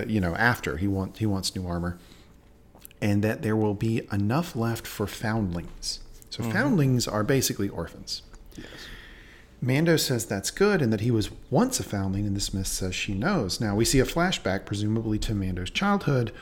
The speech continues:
Speaker 1: where he was being saved by Mandalorian. So this is really important because we call him the Mandalorian. Everybody calls him the Mandalorian. He actually isn't of the race.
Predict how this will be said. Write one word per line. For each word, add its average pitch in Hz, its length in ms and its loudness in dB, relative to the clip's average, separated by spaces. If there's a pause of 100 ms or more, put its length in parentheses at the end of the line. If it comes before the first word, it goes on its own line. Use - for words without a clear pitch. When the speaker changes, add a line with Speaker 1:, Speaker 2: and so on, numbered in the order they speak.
(280)
Speaker 1:
where 120 400 4
he 139 180 4
was 175 140 10
being 131 240 4
saved 220 480 2
by 92 100 4
Mandalorian. 90 560 -2
So 110 120 -4
this 190 140 0
is 233 140 -4
really 196 220 2
important 123 420 -2
because 98 340 -2 (840)
we 131 100 6
call 143 360 10
him 147 180 10
the 127 60 6
Mandalorian. 110 580 0 (120)
Everybody 165 480 8
calls 110 300 2
him 101 60 2
the 101 60 0
Mandalorian. 95 540 0 (380)
He 151 160 0
actually 202 340 0
isn't 123 280 4
of 107 180 4
the 95 80 4
race. 110 460 0